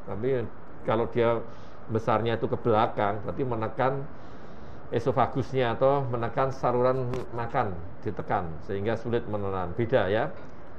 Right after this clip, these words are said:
Kalau yang gondok itu produksi kelenjar air liurnya masih normal, olinya masih bagus, tetapi salurannya yang bermasalah. Tetapi kalau yang Sjogren, olinya yang berkurang, mungkin salurannya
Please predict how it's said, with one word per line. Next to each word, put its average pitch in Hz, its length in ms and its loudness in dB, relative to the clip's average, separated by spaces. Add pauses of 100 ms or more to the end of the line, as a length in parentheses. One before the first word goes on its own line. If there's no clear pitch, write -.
Kalau 135 160 4
yang 131 320 6
gondok 127 480 6
itu 160 320 2 (160)
produksi 135 480 0
kelenjar 123 400 4 (560)
air 123 80 6
liurnya 123 320 4
masih 139 320 4
normal, 131 720 4
olinya 135 480 4
masih 139 240 0
bagus, 127 560 2
tetapi 156 560 2 (560)
salurannya 135 640 8
yang 143 400 6
bermasalah. 110 720 2
Tetapi 104 400 0
kalau 117 320 2
yang 107 320 0 (160)
Sjogren, 131 560 4 (640)
olinya 131 400 6
yang 135 160 4
berkurang, 113 480 2
mungkin 127 400 0
salurannya 131 560 4